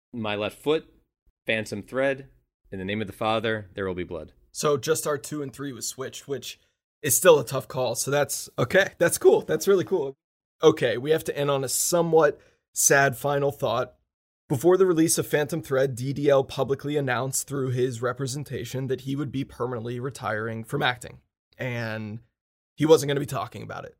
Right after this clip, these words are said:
Speaker 2: So Phantom Thread was gonna be it, and that's that. So the question is, do you think he'll stay retired?
Speaker 1: I think it's always a situation in life, never say never. But I'll just say to it that if, I hope it's not, because I think, you know, anytime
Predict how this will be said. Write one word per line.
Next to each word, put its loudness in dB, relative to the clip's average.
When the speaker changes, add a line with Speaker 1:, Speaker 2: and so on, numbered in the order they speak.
Speaker 2:
So 0
Phantom -4
Thread -4
was -10
gonna -6
be -4
it, -2
and -8
that's -6
that. -6
So 4
the 2
question -2
is, -6
do -4
you -2
think -4
he'll -2
stay 0
retired? -8
Speaker 1:
I -6
think -6
it's -4
always 0
a -6
situation -6
in -6
life, -4
never -6
say -4
never. -6
But -4
I'll 0
just -4
say 0
to -4
it -6
that -4
if, -4
I 4
hope 0
it's -2
not, -6
because -6
I -4
think, -10
you -12
know, -6
anytime -8